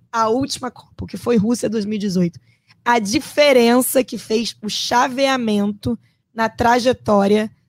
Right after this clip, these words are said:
das seleções que chegaram longe. É, só lembrar que no lado do Brasil, isso também acabou acontecendo porque se esperava que a Alemanha passasse, <laughs> a Alemanha não passou,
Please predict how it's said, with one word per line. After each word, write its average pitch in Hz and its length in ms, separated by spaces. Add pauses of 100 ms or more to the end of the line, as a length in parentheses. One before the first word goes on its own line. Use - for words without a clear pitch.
(160)
das 214 160
seleções 208 400
que 208 100
chegaram 202 400
longe. 156 400 (480)
É, 220 400 (240)
só - 180
lembrar 294 320
que 277 100
no 277 160
lado 269 280
do 254 120
Brasil, 208 760 (180)
isso 190 240
também 220 260
acabou 214 300
acontecendo 208 600
porque 185 420 (240)
se - 160
esperava 226 400
que - 80
a 240 40
Alemanha 214 340
passasse, 214 480
<laughs> - 40
a 262 60
Alemanha 202 300
não 190 100
passou, 262 500